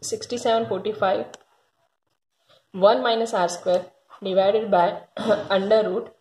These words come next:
n, ठीक है। चलिए पीई आपको दिया गया है zero point zero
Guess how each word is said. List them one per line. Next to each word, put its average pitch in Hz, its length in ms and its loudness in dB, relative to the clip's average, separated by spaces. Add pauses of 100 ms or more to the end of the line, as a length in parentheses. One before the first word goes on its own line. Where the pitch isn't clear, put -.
(100)
n, - 120 -10 (840)
ठीक 233 140 -6
है। - 60 -16 (500)
चलिए - 220 -6 (280)
पीई 254 320 2
आपको 240 280 0
दिया 214 220 2
गया 208 140 4
है 208 120 4
zero 190 300 -2
point 214 200 0
zero 202 240 -2